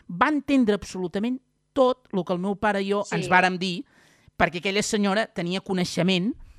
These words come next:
Speaker 1: del, del, del francès, no? I aleshores, des d'aquí, per això m'he, m'he, m'he recordat d'ells, no?
Speaker 2: Ajuda
Speaker 1: Eh,
Speaker 2: molt, ajuda molt.
Speaker 1: sí, ajuda molt.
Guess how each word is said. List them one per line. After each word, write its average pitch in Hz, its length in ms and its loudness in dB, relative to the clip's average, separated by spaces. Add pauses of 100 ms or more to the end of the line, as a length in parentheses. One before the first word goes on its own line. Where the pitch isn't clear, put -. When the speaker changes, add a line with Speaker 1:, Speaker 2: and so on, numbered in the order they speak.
(160)
Speaker 1:
del, 139 760 -2
del, 127 460 -6
del 135 140 -6
francès, 127 520 -8
no? 170 160 -2
I 151 100 -4
aleshores, 156 360 -2
des 170 160 -2
d'aquí, 190 400 -4 (400)
per 170 140 2
això 175 160 2
m'he, 180 340 2
m'he, 165 160 2
m'he 175 320 -2
recordat 165 380 -2
d'ells, 127 300 -6
no? 190 140 -6 (640)
Speaker 2:
Ajuda 220 380 8
Speaker 1:
Eh, 185 40 0
Speaker 2:
molt, 190 180 -2
ajuda 185 320 -8
molt. - 260 -20
Speaker 1:
sí, 202 260 4
ajuda 202 280 4
molt. 190 240 4